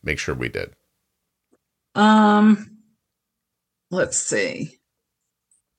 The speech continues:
Speaker 2: I, I think we're pretty good. I, the point is, I guess,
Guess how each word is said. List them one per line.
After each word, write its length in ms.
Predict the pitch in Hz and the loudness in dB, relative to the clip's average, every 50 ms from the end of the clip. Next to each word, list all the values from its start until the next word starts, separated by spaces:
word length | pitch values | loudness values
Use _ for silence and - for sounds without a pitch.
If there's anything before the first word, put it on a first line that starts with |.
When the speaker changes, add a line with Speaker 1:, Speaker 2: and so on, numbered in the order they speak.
| _ _ _ _ | _ _ _ _
Speaker 2:
I, 240 | - 190 220 220 214 - - | -2 -2 -2 -2 -4 -8 -4
I 280 | - - 208 240 240 - _ _ _ _ _ _ | 0 2 2 2 0 -4 _ _ _ _ _ _
think 200 | 285 403 - - | -6 -6 -4 -6
we're 100 | 440 - | -8 -6
pretty 260 | - - 320 311 285 | -4 -6 -6 -6 -2
good. 400 | 330 330 311 220 165 131 113 156 _ _ _ _ _ _ _ _ _ _ _ _ _ - - _ _ | 0 2 4 4 2 0 -2 -8 _ _ _ _ _ _ _ _ _ _ _ _ _ -20 -20 _ _
I, 320 | - 220 226 226 220 208 | 0 2 2 4 2 0
the 160 | - 196 233 220 | 0 0 0 0
point 320 | - - 330 349 349 330 | 2 0 0 2 4 4
is, 240 | 285 277 262 247 - | 4 4 4 4 2
I 140 | 240 220 220 | 0 2 2
guess, 380 | 233 226 226 220 - - - | 2 2 2 2 0 -2 -2